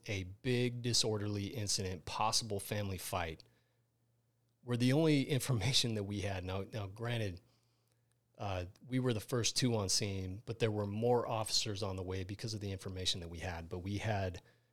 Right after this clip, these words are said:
information come in from dispatch that at a city apartment complex, there were people outside, and it was two large groups fighting.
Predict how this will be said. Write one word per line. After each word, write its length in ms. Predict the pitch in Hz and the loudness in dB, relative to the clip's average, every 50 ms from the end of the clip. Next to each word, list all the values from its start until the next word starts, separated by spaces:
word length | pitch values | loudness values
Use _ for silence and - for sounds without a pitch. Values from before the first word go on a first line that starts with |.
| _ _ _ _ _ _ _ _ _ _ _ _ _ _ _ _ _ _ _ _ _ _ _ _ _ - | _ _ _ _ _ _ _ _ _ _ _ _ _ _ _ _ _ _ _ _ _ _ _ _ _ 2
information 600 | 139 160 151 170 156 147 147 147 139 - 143 135 | 4 4 6 6 6 8 8 8 6 6 4 4
come 220 | - 139 127 123 | 2 4 4 4
in 100 | 123 120 | 4 2
from 180 | - 123 110 104 | 2 0 0 2
dispatch 640 | 117 113 104 - - 104 98 92 90 - - - - - - - - - 127 | 2 2 2 2 0 0 0 0 2 2 2 2 0 -4 -16 -18 -14 -8 -2
that 320 | 110 110 107 101 101 - - - _ - | 0 2 2 2 0 -4 -8 -14 _ -4
at 320 | 131 123 117 117 110 - - - _ _ - | -2 0 2 0 0 -2 -8 -18 _ _ -6
a 540 | 131 117 110 107 104 101 101 98 98 95 - - - - _ _ _ _ _ - | -2 0 0 2 2 2 2 0 0 -2 -4 -8 -14 -20 _ _ _ _ _ 0
city 300 | - - - 143 135 127 | 2 2 2 2 2 0
apartment 360 | 117 - - 131 - 113 101 | 0 -2 -4 -4 -4 -6 -6
complex, 520 | - - 104 95 - - 110 95 95 - - | -6 -6 -6 -6 -6 -4 -4 -2 -2 -2 0
there 160 | - 110 104 | 0 -2 -2
were 160 | 98 101 95 | -2 -2 -4
people 340 | - - 143 131 - 120 110 | -4 -4 -4 -4 -2 -2 -2
outside, 480 | 101 92 - - - 107 98 98 98 | 0 0 0 0 0 0 -2 -4 -4
and 100 | 92 90 | -4 -6
it 80 | 90 90 | -6 -6
was 240 | 90 90 85 - - - - - _ _ _ - | -6 -6 -6 -8 -8 -10 -14 -20 _ _ _ -4
two 200 | - - 156 143 | 0 4 4 4
large 380 | 131 123 127 113 104 101 95 - | 4 4 4 4 2 2 0 -4
groups 300 | - 98 92 - - - | -4 -4 -2 -2 -2 -2
fighting. 400 | - - 87 82 82 - - | 0 0 -2 -2 -4 -6 -10